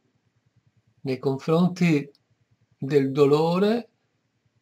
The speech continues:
e nei confronti della nostra capacità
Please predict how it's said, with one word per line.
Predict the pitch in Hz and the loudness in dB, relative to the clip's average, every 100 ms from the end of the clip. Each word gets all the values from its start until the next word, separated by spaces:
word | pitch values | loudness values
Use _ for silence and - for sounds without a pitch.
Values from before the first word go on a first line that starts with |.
| _ - | _ -8
e | 156 | -4
nei | 160 160 | -2 -2
confronti | 160 160 - 170 196 190 185 | -4 -6 -2 2 2 2 0
della | 147 139 139 | 4 4 4
nostra | 147 175 - 170 165 160 - _ _ _ | 2 0 -2 0 0 -2 -10 _ _ _
capacità | - 156 170 165 180 147 113 104 | -14 -10 -8 -8 -8 -6 -8 -10